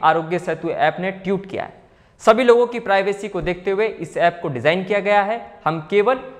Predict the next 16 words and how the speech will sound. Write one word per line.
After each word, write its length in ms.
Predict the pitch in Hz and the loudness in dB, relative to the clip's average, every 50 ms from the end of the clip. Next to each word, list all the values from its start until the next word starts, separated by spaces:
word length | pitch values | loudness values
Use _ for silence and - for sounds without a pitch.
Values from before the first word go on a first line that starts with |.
| - - | -14 -8
यूजर्स 420 | 135 143 170 180 185 240 233 233 | -4 -2 2 4 4 4 4 2
की 120 | - - 190 | -2 -6 -4
लोकेशन 420 | 165 160 160 - 185 - 190 170 | -4 -4 -4 -4 -6 -6 -6 -8
को 140 | 147 - 139 | -6 -6 -6
ट्रेस 320 | - - 135 147 165 165 | -4 2 2 2 2 2
करते 260 | - 170 160 160 - 175 | 0 -4 -4 -4 -6 -6
हैं 180 | 170 180 196 | -4 -4 -2
और 140 | 214 180 151 | 0 0 -2
उसके 220 | 135 - - 147 | -2 -6 -8 -10
बाद 500 | 127 110 147 151 185 214 - - - - - | -2 2 2 4 4 2 0 -4 -12 -16 -16
उसे 180 | 139 - 151 | -12 -10 -10
सर्वर 280 | 139 - 147 135 143 160 | -6 -6 -4 -2 -2 -2
पर 160 | 156 - 170 | -2 -4 -6
स्टोर 360 | 147 - - - - 175 175 | -6 -8 -10 -2 0 0 0
करते 280 | - 180 110 - - - | 0 -2 -6 -8 -8 -12
हैं, 120 | - - | -16 -16